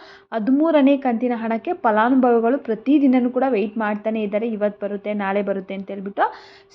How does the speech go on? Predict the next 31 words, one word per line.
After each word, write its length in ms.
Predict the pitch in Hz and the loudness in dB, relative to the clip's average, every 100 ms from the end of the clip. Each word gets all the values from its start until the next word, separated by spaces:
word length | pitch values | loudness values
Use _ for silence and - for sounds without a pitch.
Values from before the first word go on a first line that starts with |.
| - | 0
So 200 | 330 370 | 4 6
ಇಲ್ಲಿ 240 | 285 254 | 6 4
ಲಕ್ಷ್ಮಿ 440 | 294 208 208 330 339 | 6 4 2 -4 0
ಹೆಬ್ಬಾಳ್ಕರ್ 500 | 269 262 262 262 247 | 2 2 2 0 0
ಮೇಡಮ್ 340 | 240 226 294 | 2 2 2
ಈಗ 300 | 277 262 302 | 4 4 6
ಹೋದ 320 | 311 240 240 254 | 6 6 4 4
ವಾರ 160 | 269 247 | 4 4
ಅಷ್ಟೇ 240 | 240 - | 0 -2
ಒಂದು 200 | 294 240 | 2 4
ಅಪ್ಡೇಟನ್ನು 560 | 220 196 226 226 240 240 | 2 4 2 2 0 2
ಕೊಟ್ಟಿದ್ರು 380 | 214 226 233 247 | 0 0 0 2
ಲೇಟೆಸ್ಟ್ 460 | 214 208 240 240 | 4 2 0 0
ಆಗಿ. 220 | 214 202 466 - - - | -4 0 0 -2 -20 -4
ನಾನು 240 | 269 294 370 | 2 4 4
ಕೊನೆಯದಾಗಿ 760 | - 240 247 359 330 302 262 | 4 4 6 4 6 4 4
ಅಪ್ಡೇಟನ್ನು 520 | 285 196 240 240 269 | 2 4 2 4 0
ಕೊಡ್ತಾ 300 | 262 214 247 | 4 2 4
ಇದ್ದೀನಿ. 180 | 240 240 | 4 4
ನಾನು 240 | 240 214 185 | 2 0 2
already 240 | 214 220 | 2 2
ಸಾಕಷ್ಟು 520 | 262 214 262 285 339 | 0 -2 2 2 2
ಬಾರಿ 240 | 254 247 262 | 4 4 6
ಹೇಳಿದ್ದೀನಿ, 480 | 233 240 226 226 508 - - - 226 | 4 4 2 0 0 -2 -20 -12 -2
ಮತ್ತೆ 240 | 254 359 | 2 2
ಕೊನೆಯದಾಗಿ 800 | 349 240 226 302 349 320 269 285 | 2 4 6 6 6 6 4 4
ಹೇಳ್ತಾ 380 | 262 247 247 240 | 6 6 6 4
ಇದ್ದೀನಿ, 280 | 214 247 | 4 4
ಇದು 280 | 415 247 240 | 2 4 4
ಗೃಹಲಕ್ಷ್ಮಿ 760 | 220 247 240 320 294 - 254 254 | 2 2 2 2 2 2 2 4
ಅನ್ನೋದು 380 | 233 226 453 | 2 2 0